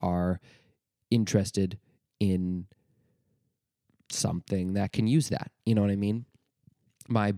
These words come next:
two brothers are way smarter than I am. Um,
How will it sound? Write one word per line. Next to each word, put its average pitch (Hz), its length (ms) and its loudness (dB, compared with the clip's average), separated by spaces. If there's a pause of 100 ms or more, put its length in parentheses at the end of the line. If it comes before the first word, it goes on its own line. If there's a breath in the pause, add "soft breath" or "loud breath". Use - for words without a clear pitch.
two 143 180 0
brothers 113 540 4
are 98 300 0
way 123 360 2
smarter 110 320 2
than 98 120 2
I 95 160 0
am. 92 220 -2 (1080)
Um, 98 480 0